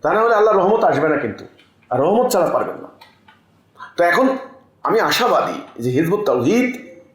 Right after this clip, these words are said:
এই লক্ষ্য নিয়ে কাজ করছে। কাজেই হিজবুত তাওহীদ আল্লাহর মনোনীত, হিজবুত তাওহীদের ইমাম আল্লাহর মনোনীত,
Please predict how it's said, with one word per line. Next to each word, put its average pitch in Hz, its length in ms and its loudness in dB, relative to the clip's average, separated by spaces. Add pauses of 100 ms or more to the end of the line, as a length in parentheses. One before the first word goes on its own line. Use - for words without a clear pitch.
(260)
এই 285 520 0 (100)
লক্ষ্য 170 320 2
নিয়ে 135 180 2
কাজ 107 220 -4
করছে। - 300 -14 (800)
কাজেই 196 240 2
হিজবুত 185 280 2
তাওহীদ 185 180 2
আল্লাহর 160 260 2
মনোনীত, 220 400 2
হিজবুত 175 260 2
তাওহীদের 147 240 2
ইমাম 170 260 2
আল্লাহর 135 260 2
মনোনীত, 104 440 -8